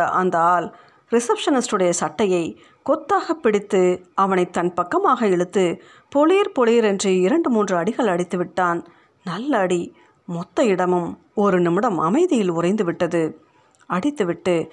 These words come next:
காரை எடுத்து கிளம்ப முற்பட்டவன் வாசலில் எதையோ காட்டி, "தும் ஜைசா குத்தா லோக் கோ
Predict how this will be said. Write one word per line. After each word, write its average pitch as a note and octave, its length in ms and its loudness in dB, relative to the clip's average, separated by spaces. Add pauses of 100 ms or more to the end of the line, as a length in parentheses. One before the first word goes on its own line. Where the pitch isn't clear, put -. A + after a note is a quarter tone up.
(280)
காரை D#4+ 420 2
எடுத்து G3+ 300 0
கிளம்ப G#3+ 360 -2
முற்பட்டவன் E3+ 680 -2 (420)
வாசலில் C#4+ 560 2
எதையோ F#3+ 340 2
காட்டி, F#3 460 -2 (1300)
"தும் G3 260 0 (300)
ஜைசா B3 560 -2
குத்தா A3 440 -2
லோக் F#3 380 0 (100)
கோ G3 180 0